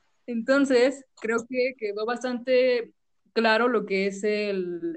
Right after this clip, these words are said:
el terror como, como género cinematográfico, con lo que acabo de decir. Y aunado a esto está el gore, el slasher,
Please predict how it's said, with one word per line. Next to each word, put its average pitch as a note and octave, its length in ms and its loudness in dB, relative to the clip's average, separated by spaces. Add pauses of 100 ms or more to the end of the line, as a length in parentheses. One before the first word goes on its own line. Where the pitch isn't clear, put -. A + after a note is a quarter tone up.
el F3+ 100 -8
terror G3 540 0
como, F3+ 720 -6 (500)
como F#3 460 -6
género G#3+ 400 -10
cinematográfico, G3+ 1040 -4
con F3+ 220 -8
lo F3+ 100 -8
que F3+ 120 -12
acabo G3 260 -6
de F#3 140 -4
decir. A3+ 300 -10 (1800)
Y G3+ 320 -16
aunado A#3 520 4
a C#4 160 4
esto C4 340 -2 (240)
está - 300 -8 (180)
el F#3+ 240 0
gore, A3 320 -2 (640)
el - 80 -20 (120)
slasher, C4+ 520 -4